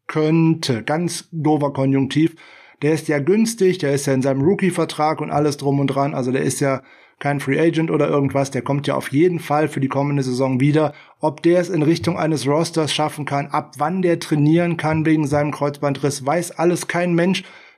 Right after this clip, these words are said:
Der kann praktisch nur mal die Kirsche auf der Sahne sein.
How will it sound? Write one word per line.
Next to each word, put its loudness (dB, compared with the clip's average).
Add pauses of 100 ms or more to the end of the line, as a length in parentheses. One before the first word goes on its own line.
Der 0
kann -4
praktisch -2 (100)
nur 4
mal 0
die -4
Kirsche 0
auf -2
der 0
Sahne 0
sein. 0